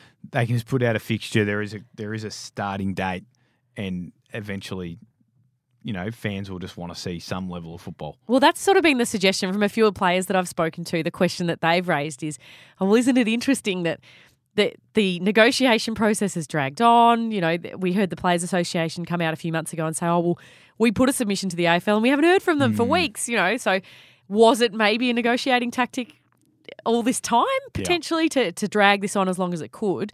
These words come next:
Speaker 2: Um, but as I say, I think a few people, um, in Clubland saw it as a little bit cheeky that
Speaker 1: Mm.
Speaker 2: they formulated this fixture, sent it out.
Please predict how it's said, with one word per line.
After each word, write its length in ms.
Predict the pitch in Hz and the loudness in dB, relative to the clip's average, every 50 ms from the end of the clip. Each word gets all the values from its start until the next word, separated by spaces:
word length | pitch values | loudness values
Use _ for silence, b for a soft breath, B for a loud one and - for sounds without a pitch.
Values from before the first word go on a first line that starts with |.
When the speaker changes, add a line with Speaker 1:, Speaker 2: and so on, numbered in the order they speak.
| B B B B B B B B - | B B B B B B B B -2
Speaker 2:
Um, 420 | 196 196 190 180 180 180 175 170 - b b b b b - | 0 2 2 2 0 0 -4 -8 -12 b b b b b 2
but 100 | 233 254 | 4 6
as 140 | 277 277 254 | 6 4 4
I 60 | 247 | 2
say, 460 | - 240 208 208 202 190 175 117 - - - _ - | 4 4 6 6 6 4 0 -2 -6 -12 -16 _ -6
I 140 | - 196 196 | -4 -4 -2
think 220 | - - 247 240 | 0 -2 0 0
a 60 | 269 | -2
few 380 | - - 226 226 233 233 240 233 | -2 0 0 2 4 4 2 2
people, 560 | 185 - 247 226 185 - 190 180 170 156 - - | 2 0 -2 -2 0 0 -2 -2 -2 -6 -8 -6
um, 540 | 180 165 156 151 151 151 151 151 147 131 - _ _ _ _ _ _ _ _ _ - - | -4 -2 -2 -2 -4 -4 -6 -10 -12 -12 -16 _ _ _ _ _ _ _ _ _ -16 -10
in 160 | 190 190 190 175 | -8 -6 -6 -2
Clubland 580 | - 185 170 175 175 185 175 165 156 160 - - - - _ _ - - | 2 2 2 2 4 2 0 0 -2 -4 -12 -18 -20 -20 _ _ -16 -14
saw 260 | 185 - - 196 185 | -4 0 2 4 4
it 80 | 185 190 | 4 4
as 60 | 202 | 2
a 40 | 185 | 2
little 160 | 175 170 170 | 0 0 0
bit 160 | 160 160 - | -2 -2 -4
cheeky 420 | - - 180 170 190 - 185 165 147 | -4 -2 0 0 0 0 -2 -2 -2
that 120 | - - | -2 0
Speaker 1:
Mm. 20 | |
Speaker 2:
they 140 | 175 180 196 | 2 2 2
formulated 540 | - - 202 196 185 196 196 175 175 165 156 | 2 0 0 0 0 0 0 0 0 -2 -4
this 160 | 160 165 - | -8 -10 -8
fixture, 400 | - 180 156 - - - 175 175 | -8 -8 -8 -8 -6 -2 -2 -2
sent 320 | 170 - - 190 196 - - | 0 0 0 0 0 0 -4
it 60 | 165 | -2
out. 380 | 160 156 156 160 160 160 - | 0 2 2 2 2 2 0